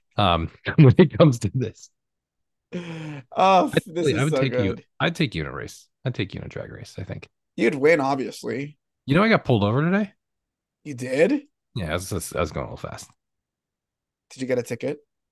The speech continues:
Speaker 1: No.
Speaker 2: Oh.
Speaker 1: Let me off. It was great. It was great. Good times. Thank you to the, the guy who, uh, who let me go. <laughs>
Speaker 2: Don't ra-, don't race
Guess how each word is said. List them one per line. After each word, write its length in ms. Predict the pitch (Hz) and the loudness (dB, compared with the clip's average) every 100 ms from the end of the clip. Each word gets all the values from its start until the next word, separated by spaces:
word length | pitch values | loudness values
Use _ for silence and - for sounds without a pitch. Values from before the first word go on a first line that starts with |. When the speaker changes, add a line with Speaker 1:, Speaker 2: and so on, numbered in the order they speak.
| _ - | _ -6
Speaker 1:
No. 160 | - - _ _ _ _ | -6 -10 _ _ _ _
Speaker 2:
Oh. 100 | - | -8
Speaker 1:
Let 100 | 90 | -6
me 80 | 71 | -6
off. 220 | 71 - | -8 -10
It 60 | - | -6
was 120 | 87 | -4
great. 240 | - 82 - | 0 0 -2
It 240 | - _ | -12 _
was 100 | 104 | 0
great. 300 | - 78 - - - - - - | 2 2 0 -10 -18 -16 -18 0
Good 140 | 117 98 | 0 2
times. 380 | 90 76 - - - _ _ | 0 0 -6 -10 -20 _ _
Thank 220 | - 131 113 | 2 2 4
you 100 | 92 | 2
to 200 | - 92 | 2 4
the, 300 | 90 82 - _ | 4 4 2 _
the 80 | 95 | -2
guy 200 | 90 85 | 0 0
who, 180 | 87 78 | 0 0
uh, 180 | 73 - | -2 -4
who 140 | 82 78 - | -8 -8 -6
let 160 | - | -6
me 60 | 71 | -4
go. 160 | 67 - _ | -4 -6 _
<laughs> 140 | - | 0
Speaker 2:
Don't 280 | - 139 147 | 2 4 2
ra-, 200 | 131 131 131 | 0 -2 0
don't 280 | 143 139 151 | 2 2 2
race 560 | 143 190 165 - - | 0 -2 -4 -10 -16